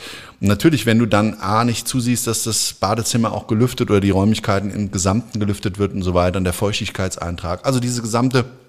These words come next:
baubiologische Voraussetzung ist auf jeden Fall über die Jahre hingewachsen. Dann habe ich das auch gesehen, die Fugen, also wirklich alles wirklich stark verschimmelt. Und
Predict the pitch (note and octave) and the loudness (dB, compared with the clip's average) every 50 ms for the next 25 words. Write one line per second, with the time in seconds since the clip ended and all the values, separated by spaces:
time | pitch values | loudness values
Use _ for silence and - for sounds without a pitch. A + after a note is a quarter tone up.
0 | _ _ _ _ _ _ _ _ _ - - - - A#2+ C3+ D3 C#3+ A#2+ - - | _ _ _ _ _ _ _ _ _ -14 -6 -2 0 2 2 2 0 -2 0 2
1 | C#3+ C3+ B2 A#2+ B2 B2+ B2+ A#2+ A2+ A2 A2+ G2+ F#2+ G2+ A2+ B2 - C3 A2+ - | 4 4 4 4 2 2 0 -2 -4 -4 -4 -2 0 2 2 2 2 0 -2 -2
2 | - A#2+ A2+ G#2 - - - - - - - - B2 A2 - - - - F#2 - | 0 0 0 -2 -2 -8 -16 -18 -18 -18 -8 -4 -4 -2 -2 -4 -6 -8 -8 -6
3 | - F#2+ F2+ F2+ F2+ - F2+ E2+ F2 E2+ F2 E2 E2 D#2+ D2+ D2+ D2+ D2+ D#2 D2+ | -4 -4 -4 -4 -4 -4 -4 -4 -4 -4 -4 -4 -4 -4 -4 -4 -4 -4 -2 -2
4 | D2+ D2 C#2+ D2 D2 - - - - D#2+ - - - - - - - - F#2 F2+ | -2 -4 -4 -6 -6 -6 -6 -6 -6 -8 -14 -14 -14 -14 -14 -10 -2 0 2 4
5 | G2+ A#2 - - - - - G#2 G2+ - - G#2 F2 F2+ F#2+ G#2+ A2 A2 A2 - | 4 4 2 0 0 0 0 -2 -2 -2 -2 0 2 4 4 6 6 4 4 0
6 | - A#2 F2+ - - - C3+ C#3 C3+ B2+ - - - - - - - _ _ _ | -2 -2 -2 -2 0 2 4 4 4 4 2 -2 -6 -8 -12 -20 -20 _ _ _
7 | - G#2 G2+ G#2+ G#2 C3 - C3+ B2 - - - - G#2+ A2 C3+ - - - - | 0 2 2 2 2 0 0 -2 -4 -6 -6 -8 -10 -8 -4 -2 -2 -2 -4 -4
8 | - A#2+ A#2 - C#3 A#2+ - - - _ _ _ - - - - - - - G#2 | -6 -8 -6 -4 -4 -4 -4 -6 -10 _ _ _ -18 -12 -6 -2 -2 0 0 0
9 | G2 - - - - G#2+ - - B2+ A#2+ C#3 D3 D#3 - - - - - - - | -2 -2 -2 -2 -2 0 0 2 2 2 2 0 -2 -6 -10 -16 -18 -16 -16 -16
10 | - - - - - - - - - - - _ _ _ _ _ _ - - A2+ | -16 -16 -16 -16 -18 -18 -20 -20 -20 -20 -20 _ _ _ _ _ _ -8 -6 -6
11 | F#2+ | -6